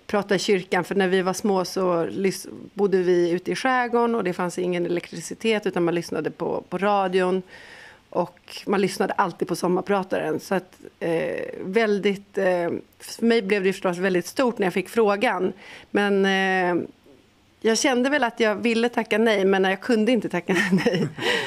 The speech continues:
Så att jag tackade ja, för att jag kände att jag kommer inte få frågan igen. Så att, eh, tackade ja och, eh, är lite i sista minuten här nu och att, eh, sätta ihop allting. Eh, och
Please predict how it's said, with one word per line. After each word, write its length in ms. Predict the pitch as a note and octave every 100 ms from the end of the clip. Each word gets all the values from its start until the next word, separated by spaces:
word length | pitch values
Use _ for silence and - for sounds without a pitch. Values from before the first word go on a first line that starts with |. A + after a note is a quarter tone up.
| D4 -
Så 140 | A#3+
att 280 | G#3 G3+ -
jag 280 | G3+ G#3 G#3+
tackade 320 | G#3 F#3+ F#3
ja, 360 | F3+ G3 - -
för 140 | F#3+
att 200 | F3 F3+ -
jag 200 | - F#3
kände 220 | F3 F3
att 100 | E3
jag 80 | F#3
kommer 180 | G3 F#3+
inte 160 | F3
få 140 | - E3+
frågan 380 | F#3+ F#3 F3+
igen. 360 | F3+ G#3 C4 F4 - _ - - - -
Så 120 | -
att, 160 | G#3 G#3
eh, 320 | G3+ G3 G3 -
tackade 320 | - B3 A#3
ja 560 | A#3+ A3+ G#3+ G#3 G#3 G3+
och, 420 | - F#3+ - -
eh, 360 | G3+ F#3+ F#3 F3+ F#3 - _ _ _ _ - -
är 180 | A#3 B3
lite 360 | C4 B3+ -
i 80 | G#3
sista 360 | G#3 A3 - A3+
minuten 560 | A3 B3 D4 - B3
här 180 | A3+ F3
nu 180 | F3+ F3+ - - G3
och 260 | F#3+ F3+
att, 220 | F3+ -
eh, 400 | A2+ G#2+ G#2 A2
sätta 280 | - G3+ G3
ihop 260 | G3+ B3 A#3+
allting. 400 | E3+ E3+ E3+ F#3 - - - - _ _
Eh, 320 | - F3 F3+ -
och 520 | - F#3+ F#3 B2